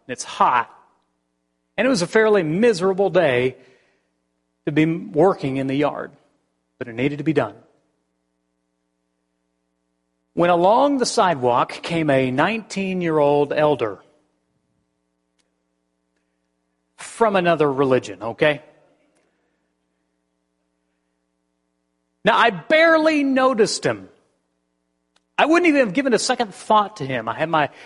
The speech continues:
earbuds in, and, and, uh, I was just listening to a podcast, and I'm going through the process of mowing my yard, but he stopped.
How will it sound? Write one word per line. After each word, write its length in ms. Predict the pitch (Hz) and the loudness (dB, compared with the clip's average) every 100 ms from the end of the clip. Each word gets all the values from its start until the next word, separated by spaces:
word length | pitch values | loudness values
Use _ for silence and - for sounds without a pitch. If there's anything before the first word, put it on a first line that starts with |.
| - _ 202 | -20 _ 0
earbuds 420 | 208 202 196 135 | 2 4 2 0
in, 320 | 190 190 180 | -4 -2 -4
and, 200 | 120 107 _ _ _ _ - | -6 -12 _ _ _ _ -4
and, 320 | 143 139 135 | -2 -2 0
uh, 200 | 131 120 | 2 2
I 60 | 135 | -2
was 140 | 127 | -6
just 180 | 175 170 | -10 -2
listening 360 | 185 202 208 202 | -2 -2 -4 -2
to 80 | 190 | -2
a 80 | |
podcast, 720 | 190 196 190 151 185 180 180 - | 0 0 0 0 0 0 -2 -2
and 100 | 131 | -4
I'm 140 | 127 | 0
going 380 | 175 202 196 170 | 2 2 2 -2
through 100 | 147 | -8
the 80 | 131 | -8
process 540 | - 160 156 156 139 | 0 2 2 -4 -12
of 120 | 117 | -14
mowing 440 | 127 151 156 156 139 | -6 -2 0 -2 -6
my 100 | 120 | -10
yard, 460 | 120 135 135 123 | -2 0 0 -2
but 160 | 113 110 | -4 -6
he 100 | 107 | -8
stopped. 800 | - - 220 147 - - _ | -8 0 0 0 -6 -20 _